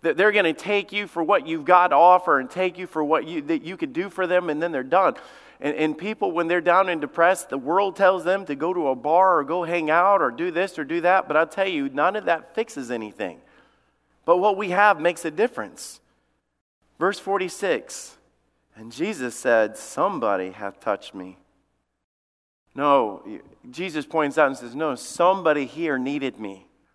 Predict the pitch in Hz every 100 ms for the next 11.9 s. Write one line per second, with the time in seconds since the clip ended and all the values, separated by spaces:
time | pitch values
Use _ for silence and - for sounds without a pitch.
0 | _ _ _ _ _ _ _ _ _ _
1 | _ _ _ _ _ _ _ 120 202 208
2 | 135 120 - - - _ _ _ _ _
3 | - 180 170 139 113 107 - 123 117 147
4 | 135 127 113 110 123 165 151 117 101 98
5 | 95 _ _ 123 117 117 123 143 107 -
6 | - - - 117 107 104 - 131 127 117
7 | 113 113 101 - 85 85 113 - 165 147
8 | 120 113 104 101 92 85 82 _ _ _
9 | _ _ _ _ _ _ _ _ _ _
10 | - _ - 180 156 - - - 190 226
11 | - 156 120 - 120 123 113 - -